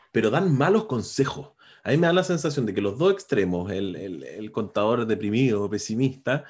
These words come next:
eh, es como un ma-, una madre o un padre sobreprotector y que por lo tanto tiene muy buenas intenciones, pero sus consejos son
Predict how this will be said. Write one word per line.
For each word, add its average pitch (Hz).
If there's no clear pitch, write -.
eh, 123
es 147
como 170
un 151
ma-, 104
una 123
madre 175
o 170
un 147
padre 170
sobreprotector 123
y 117
que 120
por 123
lo 135
tanto 180
tiene 165
muy 170
buenas 220
intenciones, 190
pero 123
sus -
consejos 143
son 190